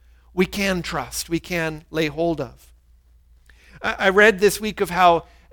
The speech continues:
God had brought home these words, these very promises, uh, of the destiny of those who trust in Jesus Christ. God had brought them home to uh, a, a pastor named John Piper as he was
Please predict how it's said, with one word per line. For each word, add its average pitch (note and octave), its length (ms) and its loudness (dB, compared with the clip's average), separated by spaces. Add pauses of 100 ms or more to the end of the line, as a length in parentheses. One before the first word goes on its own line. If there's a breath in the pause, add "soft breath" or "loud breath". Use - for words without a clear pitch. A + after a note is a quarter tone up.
(200)
God G3 280 4
had G#3 380 -6
brought F3+ 320 2
home F3 400 -6
these F3 380 -6
words, D#3+ 540 0
these F3+ 460 -6 (260)
very E3 340 0
promises, D#3+ 1000 -4
uh, C3+ 300 -6 (320 soft breath)
of D3 420 -2
the D3+ 100 -4
destiny D#3+ 640 -4
of B2+ 160 -6
those C#3+ 300 -2
who C#3+ 120 -10
trust - 380 -12
in D3 140 -14
Jesus C#3+ 360 -10
Christ. B2+ 360 -8 (280 soft breath)
God F#3+ 200 4
had E3 220 -2
brought F#3 320 0
them G#3 180 -2
home F3 520 -2
to D3+ 360 -6 (360 soft breath)
uh, D3 520 -4 (120)
a, D#3 180 0
a E3 60 -10
pastor E3 400 -2
named D3 200 -6
John D3+ 260 -4
Piper D3+ 440 -4
as C#3 240 -14
he D3 180 -6
was C3+ 400 -8